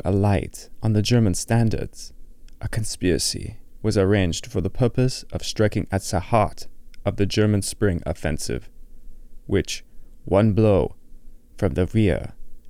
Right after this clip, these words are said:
and thus making victory impossible.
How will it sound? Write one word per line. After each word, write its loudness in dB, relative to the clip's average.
and 2
thus 2
making 2
victory -2
impossible. -2